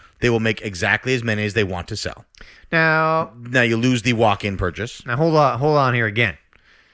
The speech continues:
Speaker 2: If I don't get my collector's edition tomorrow, I'm okay with it. I understand it is a limited product, and I'm cool with that. Now,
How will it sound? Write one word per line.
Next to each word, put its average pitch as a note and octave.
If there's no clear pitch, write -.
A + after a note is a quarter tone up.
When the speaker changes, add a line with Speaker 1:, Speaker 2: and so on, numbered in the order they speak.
Speaker 2:
If -
I G3
don't G#3+
get -
my D3
collector's C#3
edition B2+
tomorrow, D3
I'm G2
okay F#2
with D#2
it. -
I C#3+
understand A#2+
it B2+
is C#3+
a G2
limited C#3+
product, -
and B2+
I'm G#3+
cool C4
with A2+
that. D#2+
Now, A#2+